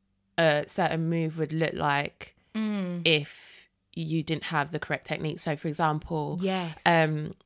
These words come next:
Speaker 1: on the horse situation, you basically had to stand on the horse, jump down into the mini trampoline, and your options were either to jump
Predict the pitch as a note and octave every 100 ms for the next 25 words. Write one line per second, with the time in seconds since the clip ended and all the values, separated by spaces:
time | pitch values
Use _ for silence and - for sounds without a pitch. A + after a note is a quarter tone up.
0 | - E3 E3+ D#3+ D#3 - G#3+ F#3 F3+ -
1 | - - _ - - - D#3 D#3 - D3+
2 | C#3+ D3 - - - E3+ F#3 F3 - -
3 | E3+ E3 D#3 E3 - G#3 A3 G#3+ F#3+ F#3
4 | E3+ D#3 D#3 C#3 C#3+ D#3+ - - - -
5 | _ - G#3+ - - F3+ E3+ - E3+ D#3+
6 | - E3 E3+ E3 D#3 - D#3+ D#3+ E3 D3+
7 | C3+ C#3+ D3+ E3 - - - - D#3+ D#3
8 | D#3 - - _ _ - F3 - G3 -
9 | F#3 F3 F3 E3 D3+ - E3 D#3+ D3 -
10 | - F#3+ E3+ -